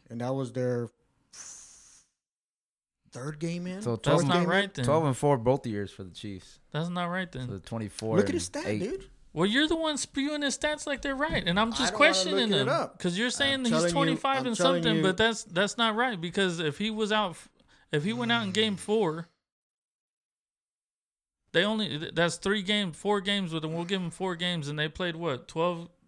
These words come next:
Speaker 3: They're what, twelve, thirteen and three this
Speaker 2: They were,
Speaker 3: year?
Speaker 2: well, they were twelve and four both years.
Speaker 3: No, the Niners
Speaker 2: The, the
Speaker 3: are thirteen and three this year.
Speaker 2: Oh, the Niners.
Speaker 3: Yeah.
Speaker 2: Oh, shit. Let me check.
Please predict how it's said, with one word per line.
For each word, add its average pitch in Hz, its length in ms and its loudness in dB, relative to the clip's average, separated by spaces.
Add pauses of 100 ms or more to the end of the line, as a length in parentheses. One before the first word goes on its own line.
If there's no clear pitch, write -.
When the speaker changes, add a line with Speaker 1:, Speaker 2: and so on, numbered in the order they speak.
(140)
Speaker 3:
They're 143 180 -2
what, 151 240 -4
twelve, 170 400 -4
thirteen 175 360 -2
and 160 120 -6
three 175 160 -2
this 180 160 -2
Speaker 2:
They 123 60 4
were, 120 100 2
Speaker 3:
year? 208 140 0
Speaker 2:
well, 127 120 2
they 123 100 4
were 123 120 4
twelve 143 220 2
and 123 100 -2
four 131 160 4
both 117 240 0
years. 90 460 -6
Speaker 3:
No, 135 420 -2
the 131 400 0 (280)
Niners 139 380 2
Speaker 2:
The, 131 60 0
the 131 60 -2
Speaker 3:
are - 40 -14
thirteen 156 360 0
and 151 100 -8
three 170 140 -2
this 175 200 -4
year. 196 260 -6 (680)
Speaker 2:
Oh, 113 100 0
the 104 80 0
Niners. 110 420 -2 (100)
Speaker 3:
Yeah. 135 300 -4 (140)
Speaker 2:
Oh, 107 600 2
shit. 87 260 -8
Let 87 100 -14
me 82 60 -14
check. 87 140 -14